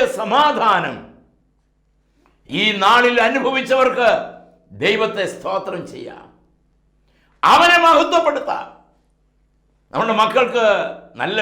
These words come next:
വിദ്യാഭ്യാസം കിട്ടിയില്ലേ? വിദേശത്ത് പോകാൻ ലക്ഷങ്ങളുടെ ലോണും ലക്ഷങ്ങളുടെ ആവശ്യവും ദൈവം നടത്തി തന്നു.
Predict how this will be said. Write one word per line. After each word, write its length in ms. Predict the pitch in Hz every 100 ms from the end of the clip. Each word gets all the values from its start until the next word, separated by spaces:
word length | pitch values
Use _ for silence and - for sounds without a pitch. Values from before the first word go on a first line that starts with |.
| 175
വിദ്യാഭ്യാസം 680 | 143 185 202 180 185 170 170
കിട്ടിയില്ലേ? 440 | 160 156 139 101 80 - _ _ _ _ _ _ _ _ _ _ -
വിദേശത്ത് 460 | 113 190 208 262 226 214
പോകാൻ 300 | 233 240 240 233 - - _ _ _ _ -
ലക്ഷങ്ങളുടെ 600 | 131 175 220 247 247 247 226
ലോണും 300 | 240 262 247 - - - _ _ _ _ 123
ലക്ഷങ്ങളുടെ 540 | 202 - 277 277 277 262
ആവശ്യവും 500 | 262 190 - 294 269 - - _ _ 120
ദൈവം 220 | 165 196 175
നടത്തി 260 | 165 180 -
തന്നു. 200 | 156